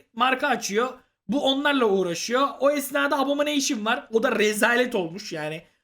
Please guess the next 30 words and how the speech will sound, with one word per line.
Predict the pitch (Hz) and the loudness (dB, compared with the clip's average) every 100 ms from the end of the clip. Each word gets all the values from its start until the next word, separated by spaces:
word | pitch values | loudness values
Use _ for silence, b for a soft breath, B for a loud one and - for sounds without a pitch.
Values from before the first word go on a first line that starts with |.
| _ | _
Abomination | 185 220 233 247 214 220 | -2 2 2 2 -2 -6
gibi | 208 202 | -6 -6
bir | |
karakter | 214 196 202 233 | -2 -2 0 -2
harbiden | 202 233 170 160 | 0 -2 -2 0
berbat | 208 208 214 | 2 2 2
hale | 180 160 | 0 -2
getirilmiş. | 143 135 131 151 254 - - _ _ _ _ _ | -6 -8 -10 -8 -8 -8 -12 _ _ _ _ _
İşte | - 269 | -6 0
o | 285 | 2
da | 320 | 4
iyi | 285 302 | 4 2
insan | 311 277 302 | 0 0 2
olmuş. | 285 262 294 - 247 214 | 2 0 -2 -4 -6 -4
Guru | 247 285 | 0 2
gibi | 277 277 269 | 2 -2 -2
bir | |
şey | 269 311 | 0 2
olmuş. | 226 214 285 - - _ _ _ - | 2 -2 -4 -6 -12 _ _ _ -2
Ee, | 202 208 202 208 | 0 2 2 0
artık | 202 247 254 254 247 | 0 0 -2 -6 -2
iyi | 269 269 214 | 2 2 0
yola | 220 208 202 185 | 0 2 2 0
dönmüş. | 175 262 247 | -2 -4 -4
Bu | 269 269 | 0 0
onu | 277 | 0
savunuyor. | 269 254 226 240 269 | 0 -2 -2 -4 -4
Bu | 247 | -2
sayede, | 269 247 233 247 277 - _ _ _ _ | 0 2 2 2 -2 -6 _ _ _ _
aa, | 185 185 131 | -14 -12 -14